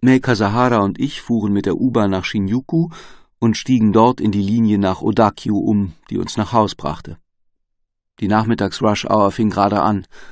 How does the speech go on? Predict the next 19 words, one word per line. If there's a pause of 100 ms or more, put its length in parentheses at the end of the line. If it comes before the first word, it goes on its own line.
(440)
Das
war
seit
längerer
Zeit
meine
erste
Fahrt
in
einem
überfüllten
Zug, (640)
aber
meine
Wehmut
hielt
sich
in
Grenzen.